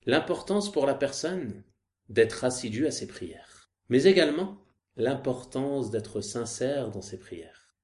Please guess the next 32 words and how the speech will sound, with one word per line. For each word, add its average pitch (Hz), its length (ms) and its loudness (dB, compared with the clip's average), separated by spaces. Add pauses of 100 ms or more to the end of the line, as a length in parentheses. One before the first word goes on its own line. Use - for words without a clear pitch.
(100)
C'est-à-dire 127 540 2
que - 80 -2
tu 131 220 0
accomplisses 143 500 -2
tes 131 100 0
prières 135 380 -2
sincèrement 147 480 -4
pour 143 180 -2
Allah 151 220 0
subhanahu 98 460 -6
wa 90 100 -4
ta'ala. - 420 -10 (300)
Non 139 140 4
pas 202 140 8
pour - 180 0
que 156 80 2
l'on 147 160 4
dise 143 600 0 (220)
que 127 80 0
tu 127 160 0
es 131 60 4
quelqu'un 135 320 0
d'assidu 127 400 0
à - 20 0
tes - 140 -4
prières, 113 640 -4 (280)
on 127 80 -2
te 139 120 -2
complimente 139 640 0
pour 127 120 -8
tes 131 120 -2
prières, 135 580 0